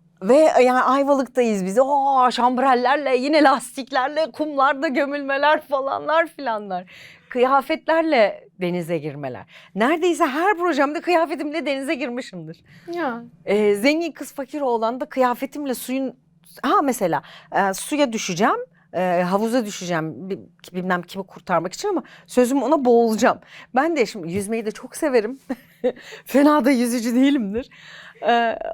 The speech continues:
Speaker 1: hocaya sordum, dedim ki, "Yani yönetmenim ne yapayım, boğulayım mı? Yani glu-, glu glu boğulması mı istiyorsun? Ee, a-, çaktırmadan böyle suyun üstünde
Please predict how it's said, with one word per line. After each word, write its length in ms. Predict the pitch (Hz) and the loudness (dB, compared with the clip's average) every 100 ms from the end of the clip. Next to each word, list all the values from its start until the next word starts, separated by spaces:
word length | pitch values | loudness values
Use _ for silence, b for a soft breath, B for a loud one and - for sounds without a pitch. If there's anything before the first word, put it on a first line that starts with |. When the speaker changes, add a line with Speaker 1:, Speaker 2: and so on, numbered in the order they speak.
| 233 | -2
Speaker 1:
hocaya 320 | 254 240 311 | 0 2 2
sordum, 380 | - 302 320 311 | 2 2 2 0
dedim 180 | 311 427 | -2 -2
ki, 380 | 370 208 131 98 | -2 -4 -6 -4
"Yani 200 | 208 202 | -4 0
yönetmenim 540 | 208 294 320 294 214 | 0 0 2 2 2
ne 40 | 247 | 2
yapayım, 380 | 381 349 220 | 4 4 2
boğulayım 420 | 180 202 269 330 359 320 | 4 6 6 4 4 2
mı? 180 | 240 - 73 | 0 -4 -10
Yani 300 | 147 180 165 B B - | -4 0 0 B B -10
glu-, 300 | 165 190 170 | 0 0 2
glu 200 | 190 240 | 4 6
glu 360 | 247 294 311 240 | 8 6 4 4
boğulması 500 | 294 311 302 302 330 | 2 4 2 2 2
mı 80 | 330 | 0
istiyorsun? 600 | - - 311 330 311 240 B B B - | -2 -6 -6 -2 -2 -2 B B B 0
Ee, 40 | 202 208 202 196 151 - - - | 2 4 2 2 0 -4 -10 0
a-, 180 | 185 - - | 0 0 -6
çaktırmadan 800 | 220 226 - 311 311 285 311 285 | -4 -4 0 0 2 2 2 2
böyle 180 | 294 | 0
suyun 320 | 311 - 247 277 | -2 -4 -4 -4
üstünde 540 | 254 - 277 269 294 | -6 -6 -2 2 2